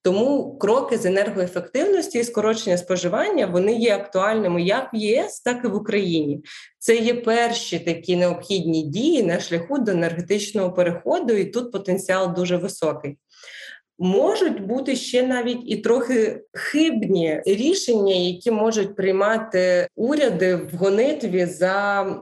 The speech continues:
якби, енергетичною незалежністю від Росії,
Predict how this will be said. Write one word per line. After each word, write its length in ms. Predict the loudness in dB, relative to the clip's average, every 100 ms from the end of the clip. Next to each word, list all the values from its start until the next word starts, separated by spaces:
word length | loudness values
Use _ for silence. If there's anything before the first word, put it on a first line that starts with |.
| -12 0
якби, 340 | 0 2 2
енергетичною 880 | 2 0 0 0 -2 -2 0 2 2
незалежністю 840 | 0 0 2 2 0 -2 -2 -4
від 360 | 0 -2 0 0
Росії, 680 | 0 -2 0 2 2 0